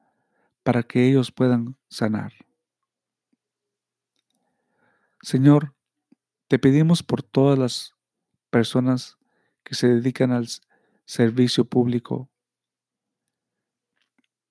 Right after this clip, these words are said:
que tú los ilumines, o que se dejen iluminar por ti, más bien dicho, para que ellos puedan hacer decisiones ju-,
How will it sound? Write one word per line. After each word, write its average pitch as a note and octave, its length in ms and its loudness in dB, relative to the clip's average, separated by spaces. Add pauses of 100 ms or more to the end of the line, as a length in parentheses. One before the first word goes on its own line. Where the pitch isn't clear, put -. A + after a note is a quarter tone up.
(100)
que C3 100 2
tú - 160 2
los E3 180 4
ilumines, B2+ 840 0 (540)
o A#2+ 120 -4
que B2 120 -2
se C3 120 0
dejen C#3+ 280 2
iluminar B2+ 600 0
por A#2+ 220 -2
ti, C3 260 -2
más A#2+ 240 -2
bien A#2 160 -6
dicho, A#2+ 400 -10 (1300)
para A#2+ 160 0
que - 140 -2
ellos C#3+ 180 0
puedan C3+ 200 2
hacer B2+ 260 -4
decisiones B2 600 -4
ju-, - 160 -20